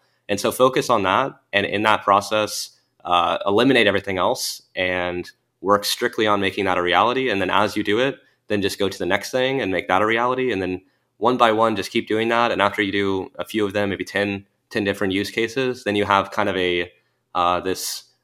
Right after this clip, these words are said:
idea, this web of knowledge of how things actually interact. And then past that point, you can then look at how do you increase, uh, you know, your, your workflow. And I think that that's a, a really tough question as well, is how do you be effective and efficient,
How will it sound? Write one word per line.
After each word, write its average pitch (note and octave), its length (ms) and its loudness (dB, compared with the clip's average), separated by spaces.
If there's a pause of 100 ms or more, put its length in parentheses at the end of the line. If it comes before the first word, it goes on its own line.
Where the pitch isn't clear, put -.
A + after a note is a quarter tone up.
idea, F#2+ 480 2
this F2 200 -8
web F#2+ 200 0
of F2+ 120 -8
knowledge F#2 380 0
of F2 80 -12
how F2+ 180 0
things F2+ 260 -4
actually F2 320 -4
interact. F2+ 460 0 (760)
And G2+ 80 -4
then G#2 140 0
past G#2 240 4
that G2+ 120 0
point, F#2 220 -2
you F2+ 80 -4
can F#2+ 100 -4
then F2+ 140 -4
look F2+ 160 -4
at F2 240 -2 (400)
how F#2+ 140 2
do F#2+ 80 0
you F2 320 0
increase, F#2 840 -4
uh, E2 520 -6
you F2 80 -8
know, D#2 280 -8 (420)
your, F2 580 -2
your F#2 160 -2
workflow. E2+ 720 -4
And F#2+ 80 -2
I F#2+ 40 -4
think G2 140 -4
that F2+ 100 -6
that's E2+ 220 -4
a, D#2+ 200 -6 (100)
a E2 120 -8
really E2 400 -8 (460)
tough - 180 0
question F2+ 340 -2
as D#2+ 120 -10
well, F2 180 0
is D#2+ 80 -6
how F#2+ 120 2
do F2+ 60 0
you F2 320 -2 (380)
be F#2+ 180 0
effective F2+ 600 0
and E2+ 80 -4
efficient, E2 500 -4